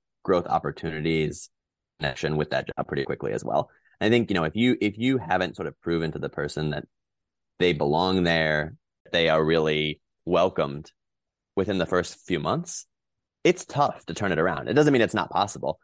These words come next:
but it's tough to turn it around. And so it's one of those things that I just think it's such an investment that if you could, the sooner you can make it with someone, the sooner they're sort of on the team, the sooner they're really feeling like a part of the organization. Um, and it makes a big difference versus trying to kind of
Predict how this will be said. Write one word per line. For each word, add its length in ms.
but 100
it's 100
tough 220
to 60
turn 160
it 80
around. 300
And 140
so 120
it's 80
one 100
of 40
those 180
things 200
that 100
I 40
just 200
think 240
it's 160
such 200
an 60
investment 640
that 100
if 100
you 80
could, 100
the 80
sooner 220
you 120
can 180
make 200
it 220
with 160
someone, 500
the 120
sooner 200
they're 140
sort 140
of 60
on 240
the 80
team, 420
the 60
sooner 340
they're 180
really 240
feeling 400
like 240
a 40
part 480
of 120
the 100
organization. 680
Um, 520
and 120
it 60
makes 200
a 60
big 140
difference 280
versus 240
trying 220
to 80
kind 240
of 160